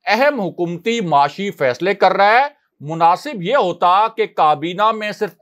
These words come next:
ऐसे वुज़रा शामिल किए जाते जिनका नाम ईसीएल में शामिल ना होता। अब यहाँ पर चीफ जस्टिस ने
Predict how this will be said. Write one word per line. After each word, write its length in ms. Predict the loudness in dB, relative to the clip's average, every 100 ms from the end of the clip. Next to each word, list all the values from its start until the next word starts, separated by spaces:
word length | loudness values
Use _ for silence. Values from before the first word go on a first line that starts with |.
| -2
ऐसे 300 | -2 0 0
वुज़रा 380 | 0 2 2 2
शामिल 340 | 0 -4 -4
किए 220 | -6 -4 0
जाते 560 | 0 0 2 2 2 _ _ -12
जिनका 440 | -6 -6 0 2 2
नाम 440 | 2 4 4 0 -6
ईसीएल 460 | -14 -12 -4 -2 -2
में 260 | -2 -4 -6
शामिल 540 | -2 0 2 0 0
ना 160 | 2 2
होता। 360 | 2 -4 -4 -4 -6 _ _ -4
अब 180 | -2 0
यहाँ 240 | 2 2
पर 280 | 2 0 -2 -6 _ _
चीफ 300 | -8 -6 -6 -2
जस्टिस 460 | -2 0 -4 -4
ने 160 | -2